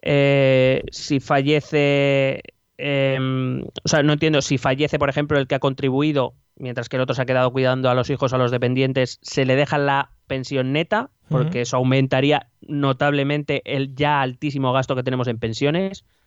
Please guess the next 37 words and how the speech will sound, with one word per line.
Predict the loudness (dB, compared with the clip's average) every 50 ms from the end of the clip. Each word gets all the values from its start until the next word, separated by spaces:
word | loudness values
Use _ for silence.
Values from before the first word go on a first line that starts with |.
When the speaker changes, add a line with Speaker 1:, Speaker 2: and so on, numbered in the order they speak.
| _ _ _ _ -12
Speaker 2:
Sí. | -8 -6
Speaker 1:
y | -6 -4 -2 -2
ha | -2 -2
sido | 0 0 0 0 0
quitando | 0 0 0 0 0 0 0 0 0 2 2 2 2 0 0 -2 -4 _ _ -20 -20 _ _ _ _ _ _ -4
ingresos | -2 0 2 2 2 0 0 0
del | 0 0
Estado | -2 -2 -4 -2 -2 0 2 0 0
en | 0 -2 -4 -6 -8 -6 -6 -4
numerosas | -2 0 0 0 0 0 0 0 -2 -2
otras | -2 -2 0
propuestas. | 0 0 2 2 0 0 0 -2 -6 -6 -8 _ _ -20 -20 -20 -20 -20 -20 _ _
Es | -2 0 0 -2 -2 _
bastante, | -14 -14 -8 -4 -2 -2 0 0 0 -2 -2 0 0 0 2 4 4 4 4 4 2 2 2 0 0 0
bastante | 0 0 0 0 -2 0 0 0 2
vago, | 2 2 2 2 2 2 2
bastante | 0 -2 -2 -4 -4 -2 -2 -2
vacío | -2 -2 -4 -2 -2 0
de | 0 0
contenido, | -2 -4 -4 -4 -6 -6 -6 -8 -10 -12 -8
¿no? | -6 -4 -2 -2 -2 -2 -4 -4
Y | -4 -4
bastante | -4 -2 -2 -2 -2 -2 -2
poco | -4 -4 -4 -2 -4
explicado, | -4 -4 -6 -6 -2 -2 -2 -2 -2
la | -4
verdad. | -6 -8 -8 -10 -14 -16 -12 -6 -2
Speaker 2:
Ujú. | 0 0 0 0 -2 -6 -10 _ _ _ _ _ _ _ _ _ _ _ _ -2
Sí, | 0 2 4
lo | 4 4
otro | 2 2 2 0 0
sí | 0 -2 -4
que | -4
está | -6 -6 -4 -4 -2
muy | -2 -2 -2 -2 -2 -2 -2
detalladito, | -2 -2 -2 -2 -2 -2 0 2 2 0 0 0 0 0
¿no? | 0 0 -2 -4